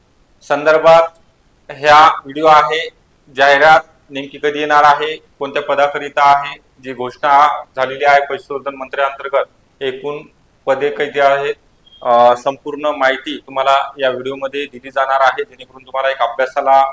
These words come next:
उत्साह निर्माण होईल किंवा अभ्यासाला अजून तुम्ही लागला नसाल तर अभ्यासाला लागणार पण आहात. तर याकरिता आपल्याला शेवटपर्यंत व्हिडिओ बघायचा आहे, व्हिडिओला लाईक करायचा आहे, तसेच जर आपण नवीन असाल चॅनलला तर सबस्क्राईब पण करून ठेवायचा आहे. त्या अगोदर अकॅडमीमध्ये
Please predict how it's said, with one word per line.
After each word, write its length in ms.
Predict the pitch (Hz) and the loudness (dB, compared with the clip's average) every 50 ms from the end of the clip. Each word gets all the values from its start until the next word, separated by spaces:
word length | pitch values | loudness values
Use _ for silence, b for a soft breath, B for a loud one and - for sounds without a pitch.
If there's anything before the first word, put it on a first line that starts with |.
| - _ | -8 _
उत्साह 380 | 123 - - - 147 135 139 139 | -20 -18 -8 -4 -2 -2 -2 -2
निर्माण 340 | 139 135 127 131 139 135 | -4 -8 -8 -6 -6 -6
होईल 360 | 135 135 135 143 147 _ _ _ _ _ _ _ _ | -6 -8 -12 -14 -16 _ _ _ _ _ _ _ _
किंवा 180 | 131 131 135 | -6 -4 -2
अभ्यासाला 460 | 120 123 127 135 131 - 143 139 135 131 | -2 -2 -2 -4 -4 -4 -4 -4 -4 -4
अजून 200 | 131 131 131 127 | -4 -6 -10 -16
तुम्ही 260 | 127 127 135 139 143 | -18 -20 -20 -18 -18
लागला 420 | 143 _ - 135 123 - 131 135 | -18 _ -4 -2 -2 -2 -2 -4
नसाल 280 | 135 131 131 - 139 135 | -6 -6 -6 -6 -6 -6
तर 240 | - - - 147 147 - _ _ 127 | -6 -10 -14 -14 -14 -14 _ _ -12
अभ्यासाला 460 | 123 117 - 127 127 - 139 131 131 | -12 -8 -8 -8 -8 -6 -6 -4 -2
लागणार 400 | 131 123 120 120 123 131 135 - | 0 -2 -2 -2 -2 -2 -2 -2
पण 240 | - - 147 139 139 | -4 -6 -6 -2 0
आहात. 280 | 131 127 127 135 123 - - _ _ _ _ _ _ _ _ _ _ _ - | 0 0 2 2 0 0 -2 _ _ _ _ _ _ _ _ _ _ _ -2
तर 160 | 143 147 151 | -2 0 0
याकरिता 460 | 151 143 139 135 135 143 139 143 147 | 0 2 0 0 0 -2 -2 0 0
आपल्याला 240 | 143 - 156 151 151 151 | 0 0 -2 -6 -10 -10
शेवटपर्यंत 420 | - 143 135 131 - 139 139 139 139 | -8 -8 -8 -8 -6 -8 -10 -8 -10
व्हिडिओ 260 | 135 127 127 131 135 | -14 -14 -12 -12 -12
बघायचा 360 | 127 127 127 131 131 - 139 | -8 -4 -4 -4 -2 0 0
आहे, 220 | 127 123 127 131 131 | 0 0 0 -4 -8
व्हिडिओला 320 | 127 127 123 123 127 131 120 | -14 -16 -18 -14 -10 -8 -6
लाईक 180 | 117 117 135 - _ - | -4 -6 -6 -6 _ -8
करायचा 380 | 156 147 147 147 - 156 143 139 | -4 -4 -4 -4 -2 0 0 0
आहे, 120 | 143 139 | 0 -2
तसेच 280 | 131 131 127 - 131 127 | -8 -12 -14 -14 -10 -6
जर 80 | 135 | -4
आपण 240 | 135 123 - 139 135 | -4 -4 -6 -8 -12
नवीन 260 | 127 123 131 131 131 | -10 -10 -10 -10 -10
असाल 220 | 131 131 - 139 123 | -10 -10 -8 -10 -10
चॅनलला 320 | - 135 127 127 123 127 | -8 -8 -8 -8 -8 -12
तर 120 | - 135 | -12 -12
सबस्क्राईब 500 | 127 - - 131 120 - - - 135 127 127 - | -14 -12 -12 -12 -12 -12 -8 -6 -6 -6 -6 -4
पण 160 | - 160 190 202 - _ _ _ _ _ _ - | -2 -2 -2 -4 -6 _ _ _ _ _ _ -8
करून 280 | 143 131 135 139 135 | -6 -6 -6 -6 -8
ठेवायचा 380 | 135 127 120 120 120 - - 117 | -6 -4 -2 -2 -2 -2 -2 -2
आहे. 200 | 110 107 - - - _ _ _ _ _ _ _ - | -2 -2 -4 -8 -16 _ _ _ _ _ _ _ 4
त्या 100 | 160 165 | 6 6
अगोदर 320 | 170 175 185 180 190 190 | 6 6 4 2 4 4
अकॅडमीमध्ये 720 | 180 156 151 - 165 170 175 170 175 170 175 180 175 180 | 4 4 2 0 -6 -12 -8 -6 -6 -4 -2 -2 -4 -4